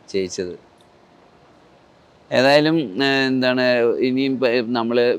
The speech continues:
വേറൊന്നും പറയുന്നില്ല. അവരുടെ കുടുംബാംഗങ്ങൾ, മറ്റു ഇപ്പം മരിച്ചുപോയ ആളുകളെക്കുറിച്ച് അല്ലെങ്കിൽ അവർക്കിനി, ഏ,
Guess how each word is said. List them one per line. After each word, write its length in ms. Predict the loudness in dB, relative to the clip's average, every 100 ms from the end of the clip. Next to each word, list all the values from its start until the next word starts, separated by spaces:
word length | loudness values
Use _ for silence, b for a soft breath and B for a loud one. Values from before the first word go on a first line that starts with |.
| 0
വേറൊന്നും 360 | 0 0 0
പറയുന്നില്ല. 440 | 0 0 -2 -2 -2
അവരുടെ 180 | -2
കുടുംബാംഗങ്ങൾ, 680 | 0 2 2 2 0 -2 -6 -10 _ _ _ _ _ _ -14
മറ്റു 200 | -6 -4
ഇപ്പം 320 | -4 -6 -4
മരിച്ചുപോയ 540 | -6 -4 -2 0 2
ആളുകളെക്കുറിച്ച് 960 | 2 0 0 0 -2 -6 -4 -2 -2 -4
അല്ലെങ്കിൽ 400 | -4 -4 -4 -4
അവർക്കിനി, 580 | -4 -4 -4 -6 -6 -10
ഏ, 120 | -8